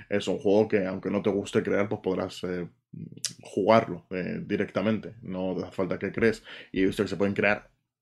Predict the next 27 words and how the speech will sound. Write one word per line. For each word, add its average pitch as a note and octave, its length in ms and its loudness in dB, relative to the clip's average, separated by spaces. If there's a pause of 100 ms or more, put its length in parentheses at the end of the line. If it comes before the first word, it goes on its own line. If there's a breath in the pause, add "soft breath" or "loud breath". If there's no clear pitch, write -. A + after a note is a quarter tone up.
(360)
de G2+ 260 -6
todo, - 360 0
o - 40 -16
sea, G2+ 160 0
se F#2+ 120 -6
puede G#2 180 2
crear A2+ 260 4
de G#2+ 160 6
todo, B2+ 400 0
o - 60 -18
sea, G2 140 -2
es - 40 -8
que A#2 100 -2
salía G#2 220 6
el G#2+ 80 8
Wipeout G#2+ 640 8
y G2 100 0
todo, A2 200 4
o F#2 40 2
sea, G2 120 0
es F#2 60 -4
que G2+ 120 -12
salía A2 260 4 (140)
todo, C3+ 320 6
juegos G#2+ 460 2
de G2+ 120 4
coches, C#3 560 6